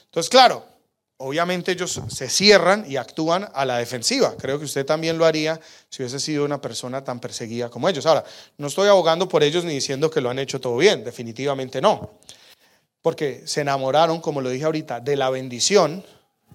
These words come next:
¿cierto? En vez de llevar a cabo lo que el Dios que los bendijo quería que hicieran. Pero definitivamente ellos sí tienen y entienden algunas cosas que son importantes para Dios.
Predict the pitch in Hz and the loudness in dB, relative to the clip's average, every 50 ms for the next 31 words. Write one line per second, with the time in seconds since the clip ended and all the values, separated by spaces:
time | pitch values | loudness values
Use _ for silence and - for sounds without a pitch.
0 | _ _ - - 147 143 131 127 196 208 - 131 131 127 127 131 131 165 165 156 | _ _ -10 -6 -4 -4 -4 -4 -8 -8 -8 -8 -8 -8 -6 -6 -4 -4 -2 0
1 | 147 131 131 143 147 147 160 151 151 151 156 151 143 135 - 135 117 113 117 131 | 0 0 0 -2 -2 -2 0 0 0 0 0 -2 -4 -4 -6 -10 -12 -8 -4 -4
2 | 139 135 - - 170 156 151 143 120 123 123 120 120 123 127 143 139 - 123 113 | -4 -4 -4 -4 -4 -4 -4 -4 -4 -6 -8 -8 -8 -8 -10 -10 -10 -10 -10 -10
3 | 113 113 107 - 135 127 - - 202 143 127 - _ _ - - - - - - | -10 -10 -10 -10 -8 -6 -4 -4 -4 -6 -8 -16 _ _ -20 -20 -20 -20 -20 -18
4 | _ - 190 196 202 196 202 214 202 185 226 247 262 269 262 247 233 220 240 226 | _ -2 0 2 2 2 2 -2 -4 0 2 4 4 4 4 2 0 0 -2 -2
5 | 196 220 214 - 220 - - 226 254 262 220 180 165 151 147 147 139 - 208 247 | -2 -2 -4 -4 -4 -4 -4 -2 0 0 0 0 -2 -2 -4 -6 -6 -4 -2 -2
6 | 269 254 208 160 135 127 127 127 127 147 156 170 170 165 - - 202 185 - - | 0 0 0 0 0 -2 -4 -4 -6 -6 -4 -4 -4 -4 -4 -2 -2 -2 -2 -4
7 | 120 - - 127 117 - 127 123 135 135 131 127 113 - 123 113 113 - 127 - | -8 -10 -10 -10 -10 -8 -8 -8 -10 -10 -10 -10 -12 -12 -12 -14 -14 -14 -14 -12
8 | - 131 120 120 135 156 160 139 - - | -10 -8 -8 -6 -6 -8 -8 -10 -12 -14